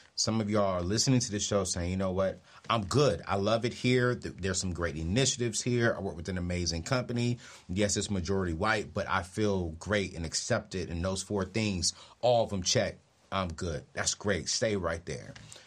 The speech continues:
I mean, some of y'all listening to this thing saying, "You know what? I, I, it may be time for me to make a pivot." And as you're making that pivot, just make sure before you do,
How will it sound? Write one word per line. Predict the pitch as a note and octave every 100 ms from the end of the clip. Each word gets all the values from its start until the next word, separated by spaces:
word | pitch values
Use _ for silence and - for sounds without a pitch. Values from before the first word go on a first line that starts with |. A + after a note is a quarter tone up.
| - -
I |
mean, | E2 F2+
some | - G3+
of | F#3
y'all | C#3
listening | A#2+ A2
to | G2
this | F#2
thing | F#2+ F2+
saying, | F2 F2+ E2+
"You | G2
know | G#2+
what? | A2+ A2 -
I, | F2+ D#2+
I, | F2 F2 -
it | G2
may | F#2+ F#2+ G2
be | F2+
time | E2 E2+ E2 -
for | E2
me |
to | D#2+
make | D2+
a | C#2+
pivot." | C#2+ - - - - - - _ F#2+
And | F#2+ F2+
as | F2+ G#2 A2
you're | A#2 A2
making | G2 G2 G2+ A2+ G2
that | F#2 -
pivot, | - F2 D#2+ -
just | F2 -
make | F#2
sure | F2 F2
before | E2 - F#2
you | F2+
do, | E2+ E2+ D#2